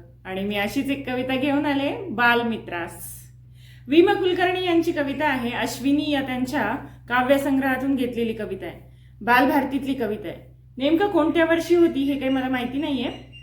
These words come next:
पण वि म कुलकर्णींच्या अश्विनी काव्यसंग्रहातली ही कविता आहे, एवढं माहिती आहे.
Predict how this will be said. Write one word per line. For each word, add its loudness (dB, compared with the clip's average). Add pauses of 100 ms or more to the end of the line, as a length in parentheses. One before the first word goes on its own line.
(420)
पण 4
वि 4
म 2
कुलकर्णींच्या 2 (120)
अश्विनी 0
काव्यसंग्रहातली -2
ही 2
कविता -4
आहे, -4
एवढं -4
माहिती -8
आहे. -18